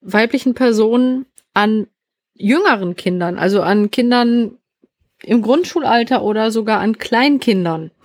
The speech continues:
Und da gibt es auch unterschiedliche Strategien, die Frauen durchführen. Und eine Sache, die wir bereits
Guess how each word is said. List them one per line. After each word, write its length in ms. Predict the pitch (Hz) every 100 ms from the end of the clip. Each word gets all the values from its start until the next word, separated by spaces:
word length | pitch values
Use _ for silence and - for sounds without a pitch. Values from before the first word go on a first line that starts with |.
| - - - - - - _ _
Und 420 | - 220 214 - 226
da 400 | 214 285 349 -
gibt 420 | 208 220 269 -
es 500 | 320 311 - - - _ _ _
auch 400 | 190 220 320 -
unterschiedliche 920 | - 262 294 294 - 285 269 262 - 240
Strategien, 680 | - 226 214 190 208 247 349 403 -
die 320 | 214 233 226
Frauen 760 | - - 196 226 262 254 254 - _ -
durchführen. 680 | 214 269 - - 302 330 302
Und 200 | 220 -
eine 680 | 202 254 294 294 262 -
Sache, 460 | 214 226 254 277 269
die 280 | 220 233 233
wir 200 | 240 226
bereits 760 | 214 196 202 226 240 - -